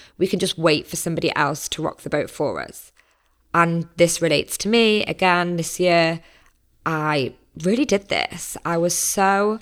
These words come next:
nervous to be single at thirty-three and to go through a breakup that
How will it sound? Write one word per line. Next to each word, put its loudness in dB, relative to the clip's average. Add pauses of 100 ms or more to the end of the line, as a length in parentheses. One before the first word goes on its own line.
(420)
nervous -2
to 0 (760)
be 2
single 0
at -6
thirty-three -2
and -6
to -6
go 2
through -2
a -2
breakup -2
that -2